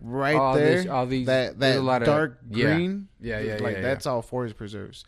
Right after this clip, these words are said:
Speaker 2: Mm.
Speaker 1: Like, between, like, Deerfield, or even Deerfield, bro, Glenview, fucking
Speaker 2: All
Speaker 1: Arlington
Speaker 2: this.
Speaker 1: Heights, North Brooks. Like, you see that whole strip?
Speaker 2: Yeah.
Speaker 1: Like, if you come, if you follow that all the way down to Des Plaines, I think it's called Meadows, uh, Woods or,
Speaker 2: Uh-huh.
Speaker 1: or some shit, Miller,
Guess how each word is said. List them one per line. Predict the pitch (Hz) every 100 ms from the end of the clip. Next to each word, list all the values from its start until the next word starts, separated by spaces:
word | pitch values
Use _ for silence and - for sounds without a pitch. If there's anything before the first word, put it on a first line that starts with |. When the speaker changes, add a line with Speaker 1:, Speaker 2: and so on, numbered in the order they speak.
| -
Speaker 2:
Mm. | 110 107
Speaker 1:
Like, | 101 113
between, | 120 139 127
like, | 120 107 101
Deerfield, | 127 135 - 127 104
or | 120
even | 143 170 120
Deerfield, | 135 202 - 143 117
bro, | 127 123
Glenview, | 113 139 143 139 147 143 - - - -
fucking | - 131 123 123
Speaker 2:
All | 101
Speaker 1:
Arlington | 151 139 139
Speaker 2:
this. | 143
Speaker 1:
Heights, | 143 135
North | 127 135 131
Brooks. | 110 139 135 123
Like, | 120
you | 117
see | 147
that | 135 123
whole | 120 156 156
strip? | 147 - 151 165 - -
Speaker 2:
Yeah. | 110 107 104
Speaker 1:
Like, | 120 120
if | 135
you | 147
come, | 180 160 120
if |
you | 147
follow | 147 147 156
that | 156 117
all | 135
the | 143
way | 139
down | 131 131
to | 135
Des | 113 120 -
Plaines, | 120 131 147 143 - - _ -
I | 110
think | - 131 123 -
it's | 120 -
called | - 123 113
Meadows, | 113 127 135 131 117 107 107 -
uh, | 107 101 95 87
Woods | 107 135 151 - - -
or, | -
Speaker 2:
Uh-huh. | 107 107 101 98 98
Speaker 1:
or | 101
some | 123
shit, | 123 104
Miller, | 113 123 131 135 117